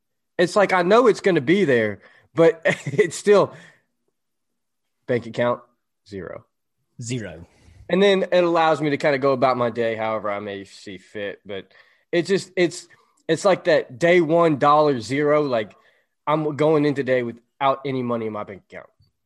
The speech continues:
Speaker 1: What happens? What are you gonna do? Which, it could be a positive thing. It could be a negative thing because, you know, who knows? Maybe it's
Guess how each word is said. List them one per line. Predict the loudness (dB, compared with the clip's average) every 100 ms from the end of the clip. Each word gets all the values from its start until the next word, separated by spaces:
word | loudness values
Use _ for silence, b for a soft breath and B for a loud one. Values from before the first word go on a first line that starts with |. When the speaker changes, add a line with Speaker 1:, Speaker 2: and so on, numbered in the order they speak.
| _ -16
Speaker 1:
What | -14
happens? | -14 -18 _ _ _ -16
What | -14
are |
you | -12 -14
gonna | -14
do? | -16 -20 _ _ _ _ _ _ _ _ _ _ _ _ _ _ _ _
Which, | -6 -6 -6 -6
it | -6
could | -4 -6
be | -4 -4
a |
positive | -2 -2 -2 -4 -10
thing. | -8 -8
It |
could | -10 -8
be | -8
a |
negative | -6 -8 -10
thing | -10 -10
because, | -10 -12 -12 -14 _ -18
you | -16
know, | -18 _ _ _ _ _ _ _ _ _ _ _ -12
who | -12
knows? | -12 -16 -18 -20 -14
Maybe | -12 -10 -12
it's | -14 -20